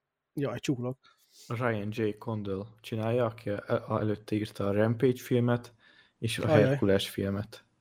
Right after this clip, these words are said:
Speaker 1: Hát akkor az jó lesz.
Speaker 2: Hú, már
Speaker 1: Jó,
Speaker 2: kicsit
Speaker 1: majd láttunk már egy Csernobilt, amit egy olyan ember írt, aki előtte a saját
Speaker 2: Jó,
Speaker 1: segélyben
Speaker 2: nyilván.
Speaker 1: volt. <laughs> Szóval ez nem jelent semmit igazából, hogyha mindenki normálisan áll hozzá, meg próbálkozik, akkor az általában jól sül el, akkor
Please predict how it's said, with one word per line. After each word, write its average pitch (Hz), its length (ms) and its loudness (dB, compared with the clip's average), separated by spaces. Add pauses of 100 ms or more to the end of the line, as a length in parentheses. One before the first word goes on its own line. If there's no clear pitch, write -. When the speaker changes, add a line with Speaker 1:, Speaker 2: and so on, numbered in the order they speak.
(140)
Speaker 1:
Hát 170 140 -6
akkor 240 160 0
az 233 60 0
jó 127 160 0
lesz. 135 340 -10 (1000)
Speaker 2:
Hú, 110 120 6 (360)
már - 160 2
Speaker 1:
Jó, 208 60 12
Speaker 2:
kicsit 185 140 12
Speaker 1:
majd - 220 8
láttunk 165 500 6
már 143 200 4
egy 139 120 2
Csernobilt, 139 600 0
amit 135 220 0
egy 139 100 -2
olyan 143 140 2
ember 139 280 0
írt, 139 200 -2
aki 139 400 -4
előtte 139 500 -2
a 131 40 -4
saját 139 260 -4
Speaker 2:
Jó, 117 180 12
Speaker 1:
segélyben 110 300 4
Speaker 2:
nyilván. 117 200 -2
Speaker 1:
volt. 143 340 -4 (520)
<laughs> - 360 -8 (480)
Szóval 143 440 0 (220)
ez 147 160 -4
nem 147 220 2
jelent 139 180 0
semmit 139 320 0
igazából, 135 460 0
hogyha 143 260 -2
mindenki 160 520 2
normálisan 147 600 2
áll 147 120 0
hozzá, 139 580 0
meg 131 160 -6
próbálkozik, 139 580 -2
akkor 143 240 -2
az 135 100 0
általában 139 360 0
jól 151 180 2
sül 131 220 -2
el, 131 100 -2
akkor 143 140 -2